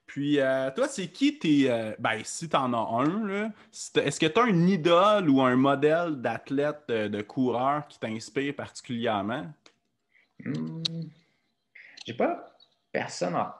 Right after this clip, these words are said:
Speaker 2: particulier, je te dirais. Euh, tu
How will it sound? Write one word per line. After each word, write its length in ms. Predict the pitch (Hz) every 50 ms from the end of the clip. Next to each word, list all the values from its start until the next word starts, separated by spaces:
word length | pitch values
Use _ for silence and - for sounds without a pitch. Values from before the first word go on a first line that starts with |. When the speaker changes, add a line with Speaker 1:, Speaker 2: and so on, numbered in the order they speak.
| - -
Speaker 2:
particulier, 1040 | - 127 120 - - - - - - - - - 127 113 - 107 107 131 175 190 196
je 160 | 196 - -
te 60 | - 131
dirais. 520 | 127 131 131 135 143 151 170 202 220 - - - - - - - _ - -
Euh, 920 | 101 101 101 101 104 101 101 101 104 104 104 101 101 104 104 104 101 101 -
tu 80 | -